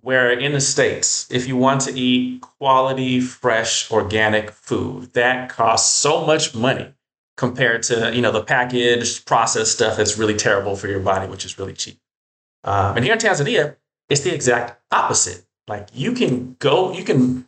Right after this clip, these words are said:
almost open your door from any home and toss a rock and you'll hit a fresh, a fresh vegetable or fresh fruit market.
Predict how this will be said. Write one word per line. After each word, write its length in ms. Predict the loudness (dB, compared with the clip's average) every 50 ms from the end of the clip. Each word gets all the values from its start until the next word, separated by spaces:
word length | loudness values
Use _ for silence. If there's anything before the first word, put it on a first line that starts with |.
| 2
almost 380 | 2 4 4 4 2 0 -2 0 0
open 400 | 0 2 4 2 2 2 2 -2
your 200 | 0 2 2 2
door 460 | 2 2 2 2 4 4 4 4 2
from 160 | 0 -2 -4
any 200 | -2 -2 0 0
home 280 | 0 2 2 4 4 4
and 140 | 2 0 0
toss 260 | 0 0 0 0 -2
a 40 | -2
rock 420 | 0 2 2 2 2 0 -4 -10 -6
and 120 | -4 0 0
you'll 120 | 0 0
hit 420 | 0 0 0 0 0 0 -2 -4 -6
a 80 | -6
fresh, 480 | -2 0 0 0 2 0 0 -2 -4 _ _ _ _ -2
a 60 | -2
fresh 240 | 0 2 0 0 0 0
vegetable 400 | 0 0 0 -2 -2 2 2 2
or 100 | 2 2
fresh 240 | 0 0 0 0
fruit 220 | 0 -2 -4 -2 0
market. 360 | 0 0 0 -2 -8 -16 _